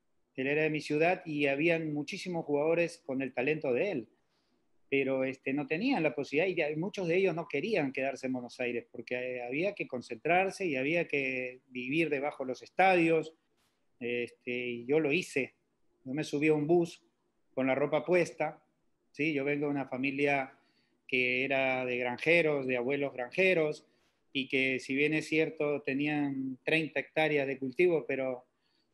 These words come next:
y vivías de, de una manera muy feliz, era el chico más feliz de, del mundo, este, eh, no le veía futuro,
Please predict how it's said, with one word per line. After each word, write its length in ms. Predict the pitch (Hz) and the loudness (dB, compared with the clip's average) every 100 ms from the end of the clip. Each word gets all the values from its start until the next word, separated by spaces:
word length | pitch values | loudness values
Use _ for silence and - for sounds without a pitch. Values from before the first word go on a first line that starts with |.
| _ | _
y 100 | 131 | -2
vivías 680 | 131 131 156 147 - - - _ _ _ _ - | 2 4 4 2 0 -14 -20 _ _ _ _ -12
de, 300 | 123 123 120 | -6 -4 -4
de 280 | 131 123 131 | -8 -6 -4
una 120 | 135 | -2
manera 220 | 143 139 143 | 0 0 0
muy 160 | 147 | -2
feliz, 600 | 143 127 123 165 165 - 131 | -2 -4 0 0 0 -2 -4
era 340 | 139 139 131 | -2 -2 -4
el 140 | 127 | -4
chico 260 | - 156 151 | -4 -4 -2
más 180 | 143 143 | -2 -2
feliz 300 | 135 147 131 | -4 -4 -2
de, 320 | 127 123 120 | -2 -2 -6
del 180 | 123 127 | -8 -4
mundo, 480 | 156 180 143 156 - _ _ _ _ - | -2 -2 -2 -4 -6 _ _ _ _ -6
este, 1120 | 127 - - 131 127 127 127 127 131 135 127 123 | -4 -6 -4 0 0 -2 -4 -4 -6 -4 -4 -4
eh, 60 | - 139 | -10 -6
no 220 | 147 170 | -2 4
le 100 | 165 | 6
veía 240 | 160 175 | 6 4
futuro, 480 | 160 131 202 127 107 | 2 2 2 2 -2